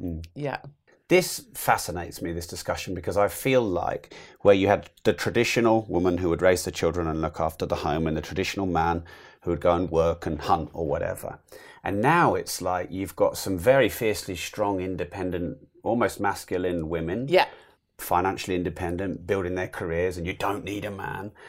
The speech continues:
Speaker 1: And therefore, you've got these very weak, emasculated men.
Speaker 2: Yes,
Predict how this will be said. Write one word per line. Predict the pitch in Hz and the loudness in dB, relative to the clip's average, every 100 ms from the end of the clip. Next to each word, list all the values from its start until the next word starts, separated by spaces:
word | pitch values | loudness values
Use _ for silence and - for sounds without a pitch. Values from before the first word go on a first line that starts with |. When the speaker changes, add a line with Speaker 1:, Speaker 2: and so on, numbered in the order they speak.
| - - | -12 -2
Speaker 1:
And | 110 | 4
therefore, | 135 151 110 | 6 4 2
you've | 104 104 | 0 2
got | - | 2
these | 104 95 | 2 -2
very | 98 135 143 123 104 | 2 6 8 8 6
weak, | 101 113 139 104 - | 2 4 4 4 -2
emasculated | 104 110 - - 95 90 85 82 92 82 | 0 0 -2 -4 -2 0 -2 -4 -8 -4
men. | 95 | 4
Speaker 2:
Yes, | 101 - 71 - | 6 6 2 -6